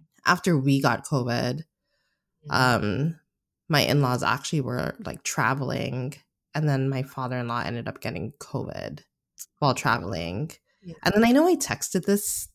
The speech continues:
Speaker 1: to you at one point where I was like, "My father-in-law ended up in the hospital."
Speaker 2: Yeah.
Speaker 1: So he was in the hospital. And,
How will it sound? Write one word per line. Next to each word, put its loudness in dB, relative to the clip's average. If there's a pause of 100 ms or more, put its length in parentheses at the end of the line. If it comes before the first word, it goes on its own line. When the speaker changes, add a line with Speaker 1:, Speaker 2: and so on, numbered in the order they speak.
Speaker 1:
to 2
you 4
at 0
one 0
point -2
where -2
I 2
was -2
like, -2
"My 2
father-in-law -2
ended -2
up -8
in -2
the 0
hospital." -2 (180)
Speaker 2:
Yeah. -2 (220)
Speaker 1:
So 2
he 0
was 4
in 0
the 0
hospital. -4
And, 0